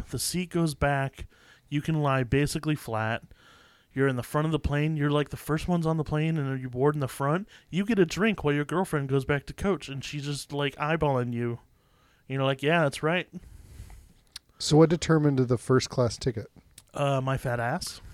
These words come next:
Speaker 2: That's where I was going with that, 'cause I was
Speaker 1: Yeah,
Speaker 2: trying
Speaker 1: there
Speaker 2: to
Speaker 1: was,
Speaker 2: size
Speaker 1: I
Speaker 2: up.
Speaker 1: would, there was no way I would fit back there.
Speaker 2: I was trying to size up if you were gonna have to do the double seat or the single
Speaker 1: <laughs>
Speaker 2: seat, 'cause
Speaker 1: No.
Speaker 2: I'm in, 'cause I would be having that question for myself as well.
Speaker 1: Yeah.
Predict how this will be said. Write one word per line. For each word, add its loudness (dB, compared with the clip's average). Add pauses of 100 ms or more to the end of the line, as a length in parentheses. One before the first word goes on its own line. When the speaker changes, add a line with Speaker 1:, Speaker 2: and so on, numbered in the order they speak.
(440)
Speaker 2:
That's 4
where 8
I 6
was 2
going 2
with -2
that, 0
'cause 2
I 6
was 4
Speaker 1:
Yeah, 6
Speaker 2:
trying 4
Speaker 1:
there 6
Speaker 2:
to 6
Speaker 1:
was, 0
Speaker 2:
size 6
Speaker 1:
I 8
Speaker 2:
up. 6
Speaker 1:
would, 2 (120)
there 0
was 2
no 4
way 2
I 4
would 0
fit 0
back -2
there. -2
Speaker 2:
I 8
was 4
trying 2
to 0
size 0
up 0
if -8 (120)
you 0
were 2 (360)
gonna -4
have -2
to -10
do 0
the -2
double 0
seat 2
or -2
the -2
single 0
Speaker 1:
<laughs> -
Speaker 2:
seat, -2 (340)
'cause 6
Speaker 1:
No. 10
Speaker 2:
I'm 8
in, 6
'cause 4
I 12
would 8
be 6
having 6
that 2
question 2
for 0
myself 2
as -2
well. 2
Speaker 1:
Yeah. -2